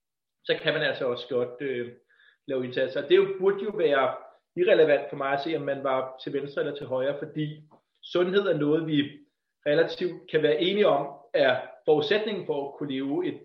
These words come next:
et, et relativt godt og frit liv. Så, øh,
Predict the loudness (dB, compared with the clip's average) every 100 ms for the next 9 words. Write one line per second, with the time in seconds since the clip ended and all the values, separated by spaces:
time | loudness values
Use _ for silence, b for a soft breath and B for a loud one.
0 | -8 -10 -8 -6 -2 -2 -4 -6 -2 -2
1 | -2 -6 -4 -2 -2 -6 b b b b
2 | -10 -2 0 2 2 0